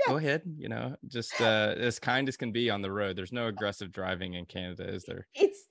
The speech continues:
Speaker 2: it's either one or the opposite extreme. So at, you know, at a four-way stop, the, the stop signs or the four-way stop, me being a California driver who l-, learned to dr-, drive in Southern California on the ten freeway, where it's, like,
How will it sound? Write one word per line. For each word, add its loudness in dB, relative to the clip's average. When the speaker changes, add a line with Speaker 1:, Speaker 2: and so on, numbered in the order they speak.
Speaker 2:
it's 0
either 2
one 0
or 2
the -4
opposite 0
extreme. -4
So 2
at, 4
you 2
know, 2
at 2
a -4
four-way -2
stop, -2
the, 4
the -4
stop 0
signs -2
or -2
the -8
four-way 0
stop, 2
me 6
being 2
a 6
California 2
driver -2
who -4
l-, -12
learned 0
to -4
dr-, 0
drive 2
in -6
Southern -2
California -2
on -6
the -4
ten -4
freeway, -2
where 4
it's, -2
like, 0